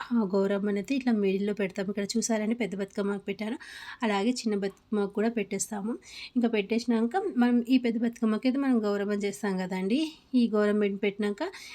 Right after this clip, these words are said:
దీని చుట్టూ మొత్తం ఎర్ర పూలు పెట్టేస్తాము. ఇంకా చిన్న బతుకమ్మ కూడా చూసారని ఇలా గౌరమ్మని పెట్టాము. చూసారా, ఆ విధంగా పెద్ద బతుకమ్మ కూడా ఇక్కడ పెట్టాము చూడండి.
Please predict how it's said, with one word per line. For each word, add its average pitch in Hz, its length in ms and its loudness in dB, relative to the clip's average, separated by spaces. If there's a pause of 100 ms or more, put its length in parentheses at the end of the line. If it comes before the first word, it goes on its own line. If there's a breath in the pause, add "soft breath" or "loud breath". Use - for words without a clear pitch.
(100 loud breath)
దీని 240 220 4
చుట్టూ 233 420 -4
మొత్తం 233 560 0
ఎర్ర 208 200 2
పూలు 208 240 0
పెట్టేస్తాము. 196 640 -2
ఇంకా 262 200 0
చిన్న 214 200 0
బతుకమ్మ 214 400 -2
కూడా 196 180 -2
చూసారని 220 480 0
ఇలా 214 180 2
గౌరమ్మని 190 460 0
పెట్టాము. 196 440 -4 (320)
చూసారా, 240 360 -2 (480 loud breath)
ఆ 220 100 2
విధంగా 202 360 0
పెద్ద 214 220 0
బతుకమ్మ 202 380 0
కూడా 214 160 2
ఇక్కడ 214 200 0
పెట్టాము 202 360 -2
చూడండి. 214 420 -2